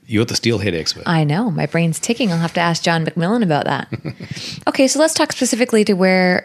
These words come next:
Speaker 2: to, to this region. Um, if someone were looking at a map, where would they look to see where we're sitting right now?
Speaker 1: So we're top of the South Island, right smack in the middle, about an hour's drive from Nelson, which is the top of the South Island.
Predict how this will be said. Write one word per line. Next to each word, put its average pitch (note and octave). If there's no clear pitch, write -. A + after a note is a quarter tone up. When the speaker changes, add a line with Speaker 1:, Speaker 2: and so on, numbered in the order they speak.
Speaker 2:
to, F#3
to F3+
this F3
region. -
Um, F3+
if F3+
someone B3+
were G#3
looking G3
at F3+
a F3
map, E3+
where F#3
would E3+
they E3
look D#3
to E3+
see E3
where D#3+
we're D#3
sitting D#3
right D3+
now? D3
Speaker 1:
So -
we're B2
top -
of F3
the C3+
South B2+
Island, A2+
right A2+
smack -
in G#2
the G2
middle, F#2
about F2
an F#2+
hour's F#2+
drive D#2+
from D#2+
Nelson, D2+
which D#2+
is D#2+
the -
top -
of -
the -
South -
Island. D#2+